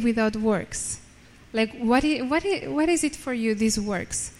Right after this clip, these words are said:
Maybe it has something to do that we start walking by faith. We start living in a way that we allow the faith,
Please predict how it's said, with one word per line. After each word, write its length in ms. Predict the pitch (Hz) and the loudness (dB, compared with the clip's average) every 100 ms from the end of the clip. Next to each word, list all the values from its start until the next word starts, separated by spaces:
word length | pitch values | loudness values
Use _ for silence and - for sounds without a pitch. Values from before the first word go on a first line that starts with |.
| - - - - | -20 -20 -20 -6
Maybe 240 | 240 254 349 | 0 2 2
it 80 | 294 | 2
has 220 | 269 - | 2 4
something 520 | - 262 302 320 294 | 4 4 2 2 2
to 120 | 277 | 2
do 180 | 247 254 | 4 4
that 280 | 247 233 - - - - - - 240 | 4 0 -4 -20 -20 -20 -20 -14 -2
we 180 | 247 | 2
start 300 | 269 - 262 - 214 | 2 2 -2 -2 -4
walking 500 | 220 226 233 262 240 | 0 0 -2 -2 0
by 180 | 202 185 | 0 -4
faith. 540 | - 220 202 - - - - - - - - | -6 -8 -8 -10 -14 -16 -20 -20 -20 -20 -8
We 160 | 226 240 | 0 0
start 360 | - 254 240 | 2 0 2
living 440 | 233 254 254 285 277 | 4 4 4 2 2
in 160 | 247 240 | 2 4
a 100 | 208 | 4
way 440 | 202 233 202 202 - - - - | 2 0 0 -4 -12 -20 -20 -10
that 220 | 226 226 208 | -2 0 2
we 200 | 233 254 | 2 2
allow 300 | 262 247 247 | 4 2 2
the 160 | 226 | 0
faith, 640 | 226 - 233 208 208 - | -2 -2 0 0 -2 -8